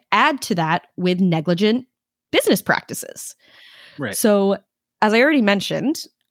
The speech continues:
Speaker 1: we learned via evidence and testimony from survivors that there's every reason to believe that these doors were almost always locked during working hours.
Speaker 2: Mm-hmm.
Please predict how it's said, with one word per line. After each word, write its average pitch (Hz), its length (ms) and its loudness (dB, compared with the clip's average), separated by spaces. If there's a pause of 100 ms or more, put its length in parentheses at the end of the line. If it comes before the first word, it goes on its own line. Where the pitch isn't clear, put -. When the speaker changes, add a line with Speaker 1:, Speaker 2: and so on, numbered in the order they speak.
(140)
Speaker 1:
we 202 140 -2
learned 220 520 0 (260)
via 175 380 0
evidence 175 420 0
and 165 100 -4
testimony 180 460 -2
from 165 180 -6
survivors 165 840 -2
that 165 180 -2
there's 190 220 0 (100)
every 196 240 2
reason 180 240 0
to 156 60 -8
believe 160 340 -2
that 160 160 -4
these 175 180 -2
doors 165 380 0
were 170 120 0
almost 160 320 0
always 156 320 0
locked - 460 -2 (100)
during 151 240 0
working 127 320 0
hours. - 300 -4
Speaker 2:
Mm-hmm. 120 360 0